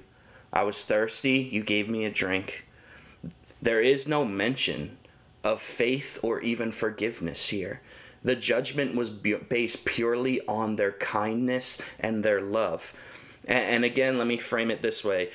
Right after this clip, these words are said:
Um, a lot of scholars believe that there are two different judgments that we go through. The first one is the great white throne in Revelation twenty. And that's where your name is written in the book of life.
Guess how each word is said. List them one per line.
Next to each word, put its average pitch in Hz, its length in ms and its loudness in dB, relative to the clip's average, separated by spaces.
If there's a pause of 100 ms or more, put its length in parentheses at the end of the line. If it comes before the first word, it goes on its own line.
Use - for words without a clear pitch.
(140)
Um, 104 260 4
a 107 100 2
lot 107 280 4
of 135 80 -4
scholars 110 420 2
believe 107 440 -2
that - 180 0
there 101 120 4
are 101 60 2
two 123 300 -2
different 120 400 -2
judgments 101 560 -2
that - 120 0
we 98 140 -2
go 95 300 -2
through. 95 340 -6 (240)
The 110 100 0
first - 460 0
one 120 220 0
is 110 340 0
the 110 100 0
great 101 380 0
white 104 260 0
throne 104 460 0
in 104 220 -2
Revelation 101 720 0
twenty. 98 500 -2 (580)
And 107 160 2
that's 117 300 2
where 127 120 4
your 117 140 2
name 107 300 2
is 101 180 -4
written 107 260 -2
in 104 120 -2
the 101 80 -2
book - 240 -6
of 98 120 -4
life. 101 220 2